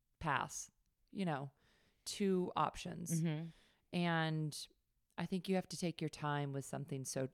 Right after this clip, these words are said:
Speaker 1: 'cause it's a, it's a traumatic thing. I mean, that's a big life
Speaker 2: Oh.
Speaker 1: change, right?
Speaker 2: Major trauma.
Speaker 1: Um,
Speaker 2: Lots
Speaker 1: major
Speaker 2: of ther-,
Speaker 1: trauma.
Speaker 2: lots of therapy with a new
Speaker 1: Right.
Speaker 2: therapist. <laughs>
Speaker 1: Right, right, right. New therapist,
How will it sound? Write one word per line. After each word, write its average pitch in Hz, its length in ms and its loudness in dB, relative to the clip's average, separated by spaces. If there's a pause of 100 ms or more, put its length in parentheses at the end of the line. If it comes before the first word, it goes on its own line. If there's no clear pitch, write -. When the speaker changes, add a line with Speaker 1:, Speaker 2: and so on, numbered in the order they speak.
(100)
Speaker 1:
'cause 165 160 -8
it's 156 160 -8
a, 143 100 -2 (360)
it's 180 200 -4
a 165 40 -4
traumatic 131 580 -4
thing. 123 260 -6
I - 20 -4
mean, 135 140 -4
that's 131 220 -6
a - 40 -6 (140)
big 107 500 -2 (140)
life - 220 0
Speaker 2:
Oh. - 60 -8
Speaker 1:
change, - 440 -10
right? 147 280 0 (200)
Speaker 2:
Major - 340 -18
trauma. - 720 -6
Speaker 1:
Um, 127 280 -4
Speaker 2:
Lots - 80 -4
Speaker 1:
major 156 240 2
Speaker 2:
of 147 60 -2
ther-, - 140 -2
Speaker 1:
trauma. 123 280 -2 (240)
Speaker 2:
lots 170 200 0
of - 80 -6
therapy 175 300 -8
with 175 120 -14 (100)
a 165 40 -4
new 160 200 -4
Speaker 1:
Right. 202 300 6
Speaker 2:
therapist. - 340 2
<laughs> - 20 -10
Speaker 1:
Right, 156 200 6
right, 156 160 6
right. 151 180 4
New 160 160 4
therapist, 175 960 2